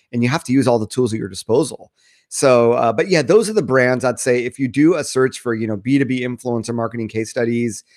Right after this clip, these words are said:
B two B employee advocacy, I think those are the sorts of brands that will co-, I know Marriott Hotels is a B two C brand that got heavily into, uh, employee advocacy. Ritz-Carlton, we used to have a, a, a network called Foursquare, and they would actually have concierges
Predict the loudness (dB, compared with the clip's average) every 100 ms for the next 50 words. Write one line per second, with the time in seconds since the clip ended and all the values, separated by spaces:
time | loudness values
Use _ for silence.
0 | _ _ -6 2 2 4 2 2 2 2
1 | 2 -2 -6 -2 -2 -2 -6 _ _ -4
2 | 0 0 2 4 6 6 4 2 2 -2
3 | -4 -4 -6 -4 -2 -2 -4 -8 -8 -10
4 | -6 -2 0 2 4 4 4 2 -2 0
5 | 0 0 -2 -4 -6 -2 -4 -2 -4 -2
6 | -2 -2 -6 -10 _ _ _ -4 0 0
7 | 0 0 0 2 4 2 0 -4 -4 -2
8 | 0 0 -4 -4 -2 0 -2 0 2 2
9 | -2 -4 -8 _ _ _ 0 0 2 2
10 | 2 2 0 -4 -12 -8 -2 -2 -2 -4
11 | -4 -6 -2 0 0 0 0 0 0 -4
12 | _ _ _ -4 2 6 6 4 0 -4
13 | -4 -6 -6 -6 -4 -4 -2 -2 -4 -6
14 | -8